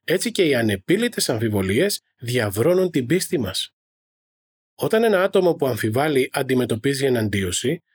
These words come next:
θα μπορούσε να χάσει την πίστη του ότι ο Ιεχωβά θα εκπληρώσει τις υποσχέσεις του. Αν χάσουμε την πίστη μας,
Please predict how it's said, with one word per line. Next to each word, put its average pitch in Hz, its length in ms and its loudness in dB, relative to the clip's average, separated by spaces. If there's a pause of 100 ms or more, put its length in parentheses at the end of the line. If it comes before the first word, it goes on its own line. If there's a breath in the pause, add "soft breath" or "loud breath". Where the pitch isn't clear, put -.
(180)
θα 151 140 0
μπορούσε 139 400 2
να 143 160 2
χάσει 208 360 -2
την 175 220 0
πίστη 143 320 -2
του 190 280 2
ότι 165 400 2
ο 135 120 2
Ιεχωβά 120 460 0
θα 160 100 0
εκπληρώσει 143 540 0
τις 117 180 -8
υποσχέσεις 104 580 -6
του. - 160 -20 (1040)
Αν 160 260 0
χάσουμε 220 480 -2
την 123 200 -2
πίστη 120 280 -2
μας, 208 300 0